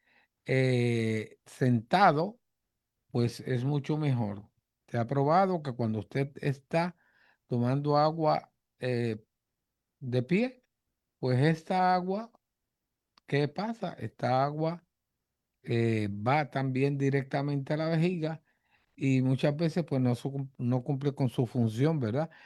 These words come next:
Acuérdense que el agua es un elemento que no es solamente tener, eh, oxígeno e hidrógeno, como es su fórmula,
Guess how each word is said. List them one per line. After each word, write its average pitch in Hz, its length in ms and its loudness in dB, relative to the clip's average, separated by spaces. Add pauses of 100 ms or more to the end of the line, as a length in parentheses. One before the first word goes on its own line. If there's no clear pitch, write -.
(280)
Acuérdense 185 600 0
que 156 360 0 (640)
el 143 180 2
agua 196 440 2
es 160 380 -2
un 175 180 0
elemento 160 920 0
que 120 440 2
no 120 380 2
es 160 100 2
solamente 156 640 -2
tener, 131 480 0 (180)
eh, - 40 -12
oxígeno 131 640 2
e 113 100 2
hidrógeno, 135 720 2 (420)
como 117 260 6
es 131 80 6
su 139 120 2
fórmula, 120 680 2